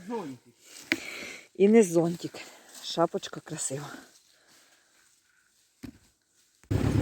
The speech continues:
Speaker 2: Ми трішки розділилися, хоч і не мали.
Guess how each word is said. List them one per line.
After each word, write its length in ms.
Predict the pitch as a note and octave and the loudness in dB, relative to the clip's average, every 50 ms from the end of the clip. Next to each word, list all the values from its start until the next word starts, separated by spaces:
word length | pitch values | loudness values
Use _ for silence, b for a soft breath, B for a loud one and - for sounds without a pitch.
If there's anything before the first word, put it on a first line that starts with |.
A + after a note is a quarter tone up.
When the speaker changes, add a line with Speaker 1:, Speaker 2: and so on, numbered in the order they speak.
| - - - - - - - - - - - - - - - - - - - - - - - - - - | 2 2 2 2 2 2 2 4 4 2 2 2 2 2 2 2 2 2 2 2 2 2 0 0 4 8
Speaker 2:
Ми 200 | - B3+ C#4+ C4 | 10 10 10 10
трішки 400 | - B3+ D4 D4 A#3+ - - C4+ | 10 10 10 10 10 8 8 8
розділилися, 760 | B3+ B3+ G#3+ G3+ A3+ B3 C4 D4 D#4 D4+ E4 - - C4+ A#3+ | 10 8 8 8 8 8 10 10 10 10 10 10 10 8 8
хоч 220 | F3+ - - A#3+ - - - - - - - - - - - - - - - - - | 12 12 12 12 10 6 -4 -6 -6 -6 -8 -8 -8 -8 -8 -8 -8 -8 -8 0 4
і 100 | - C#4 | 6 8
не 160 | B3 C4+ C4 | 10 10 12
мали. 520 | A#3+ A3+ A3 G#3 G#3 G#3+ A3+ B3+ D4+ G4 | 12 12 10 12 12 12 12 12 12 10